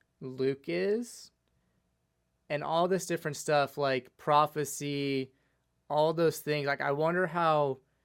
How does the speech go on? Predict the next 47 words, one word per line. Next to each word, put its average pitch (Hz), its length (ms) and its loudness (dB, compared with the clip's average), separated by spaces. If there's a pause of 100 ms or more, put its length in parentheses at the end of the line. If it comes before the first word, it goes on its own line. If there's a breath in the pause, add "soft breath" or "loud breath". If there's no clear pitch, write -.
(420)
if 147 140 -6
at 151 140 0
any 151 180 -2
point 156 280 -6
he 147 140 -6
was 139 140 -2
guided 123 520 -2
by 143 140 0
the 147 80 -2
Force 156 380 -2
of, 131 120 -4
like, 123 300 -2 (280)
maybe 127 460 -6
knowing 123 640 -4
Anakin, 131 540 -8
like, 117 360 -10 (800)
or 127 180 -6
Vader 123 420 -2
has 127 300 -4
to 127 60 -12
play 123 280 -4
a 117 40 -4
part. 151 480 2
Like, 135 180 -6
I 127 100 -6
don't 123 220 -8
know. 120 360 -6 (760)
Um, 117 760 -4 (580)
like, 131 100 -8
if 131 120 -2
he 151 100 -2
still 151 260 -2
believed 151 380 0
he 151 120 -4
was, 151 380 4
like, 160 160 0
e-, 160 40 0
even 175 240 2
he 165 160 -2
might 160 200 4
believe 156 320 0
Anakin 180 360 0
was 143 100 0
a 131 40 -2
chosen 123 360 -4
one 117 140 -6
still. 117 460 -6